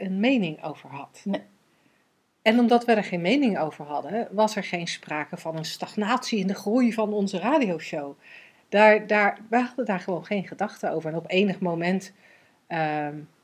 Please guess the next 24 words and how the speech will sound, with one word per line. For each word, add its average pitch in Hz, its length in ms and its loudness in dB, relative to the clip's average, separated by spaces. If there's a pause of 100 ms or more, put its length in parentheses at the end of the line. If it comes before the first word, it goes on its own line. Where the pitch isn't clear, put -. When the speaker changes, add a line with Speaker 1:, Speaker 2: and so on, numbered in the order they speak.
(220)
Speaker 1:
even 165 260 -2
een 156 60 -2
zijspoortje 165 600 2
van 165 100 -6
het 175 100 -4
onderwerp, 175 280 4
op 170 120 -2
enig 175 260 2
moment 165 320 -2
zei 165 200 2
iemand 160 280 -6
tegen 156 300 -4
ons 175 180 -8
van, 156 100 -14
"Goh, 170 220 -6
zouden 160 280 -4
jullie 156 220 -2
er 156 100 0
niet 160 180 -6
eens 160 100 -12
een 143 160 -14
podcast 165 600 -2
van 160 120 -10
maken 139 380 -8